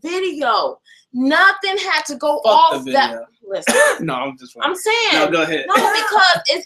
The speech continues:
Speaker 1: is really, like, crawling up on me now,
Speaker 2: Yeah.
Speaker 1: because you have to look at that video. If I was someone,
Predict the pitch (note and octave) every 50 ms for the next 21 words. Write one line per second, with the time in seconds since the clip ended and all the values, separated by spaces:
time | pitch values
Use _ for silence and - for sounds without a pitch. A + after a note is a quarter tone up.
0 | - C4+ C#4 C4+ A3+ - - - G#3+ B3 D4+ F#4 F#4 F#4+ F4 E4 D4+ C#4+ C#4 A#3+
1 | G3+ - - - - B3 C4+ D4 D#4 D4+ D4 C#4+ - D4+ D#4+ D#4+ E4+ D4 D4 C#4+
2 | C#4+ C4+ C#4+ C#4 C4 B3+ B3+ B3+ B3 - F4+ D#4+ - - _ _ _ _ _ -
3 | C#4 E4 E4 D#4+ F4+ F#4+ G4+ G#4+ G#4+ F#4+ F4 F4 F4+ F4 D#4 C#4 C#4 A#3+ A3+ A3+
4 | - D4 C#4 C#4 C4+ G#3 - - - - _ _ _ _ _ _ _ _ _ _
5 | _ _ _ - G#3+ - - - - E4+ G4 G#4 A4+ C5 B4+ - - - G#4+ G4
6 | G4 F#4+ F#4+ F#4 F4+ F4 F4